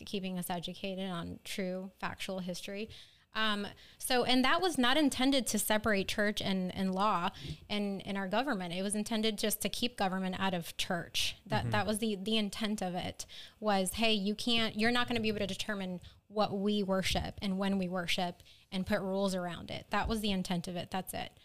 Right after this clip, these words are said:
Speaker 1: Um, but n-, of course, they're manipulating that and saying, "No, it should be separate." No, I,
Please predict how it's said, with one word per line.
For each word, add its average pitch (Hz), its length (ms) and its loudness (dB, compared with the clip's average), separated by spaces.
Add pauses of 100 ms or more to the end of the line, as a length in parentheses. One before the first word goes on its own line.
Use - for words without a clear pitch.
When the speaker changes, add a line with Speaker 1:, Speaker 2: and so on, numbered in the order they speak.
(380)
Speaker 1:
Um, 190 460 0
but 208 180 2
n-, 214 160 -4
of - 160 0
course, 214 380 4
they're 202 140 2
manipulating 202 720 2
that 185 300 2
and 185 160 0
saying, 185 300 0
"No, 240 200 6
it 226 120 2
should 214 180 -6
be 214 80 -4
separate." 202 560 -6 (320)
No, 254 100 2 (300)
I, 226 140 0